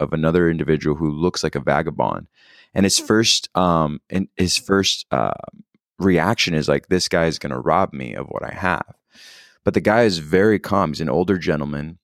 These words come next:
uh, with a kind of a scraggly look. And he says to him, uh, you know, "Well, where are you going?" And he says, "Well, you know, this is, like, the journey I'm taking from,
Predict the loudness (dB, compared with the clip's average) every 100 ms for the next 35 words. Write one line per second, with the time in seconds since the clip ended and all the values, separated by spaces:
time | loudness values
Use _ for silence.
0 | _ -20 _ _ -2 2 2 2 0 0
1 | 0 -2 _ -4 -2 -2 -4 0 0 2
2 | 2 0 0 -2 -4 -6 -2 -2 0 0
3 | 0 0 0 -2 -6 -12 _ _ _ _
4 | _ _ _ _ _ -10 -2 0 0 -4
5 | -2 2 2 2 2 4 2 0 0 -2
6 | -2 -6 -14 -16 -6 -2 -2 -2 -4 0
7 | 2 4 2 -2 -2 -2 -2 -4 -6 -6
8 | -8 -2 0 0 -2 -2 -2 -2 -8 -6
9 | -6 -6